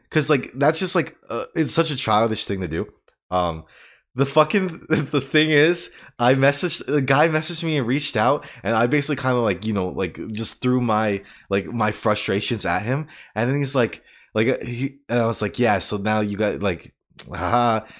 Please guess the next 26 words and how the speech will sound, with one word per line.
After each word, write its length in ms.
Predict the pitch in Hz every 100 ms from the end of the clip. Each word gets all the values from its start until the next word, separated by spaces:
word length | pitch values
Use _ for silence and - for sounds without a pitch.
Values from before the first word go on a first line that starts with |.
| - _
like, 200 | 92 98 92
g-, 180 | 143 139
why 220 | 123 127
don't 120 | 156
you 60 | 165
just 220 | 147 -
enjoy 420 | 120 95 107 123
the," 260 | 117 101 -
I, 220 | 107 117
I 20 | 113
told 200 | 143 131
him, 40 |
like, 140 | 104
"Why 140 | 98 120
don't 80 | 147
you 40 |
just 220 | 143 147
enjoy 340 | 139 107 98 113
the 100 | 110
game 200 | 107 110
and 60 | 98
try 160 | 104
to, 300 | 104 95 95
to, 340 | 87 - 117 95
like, 340 | 95 87 -
um, 420 | 90 85 78 78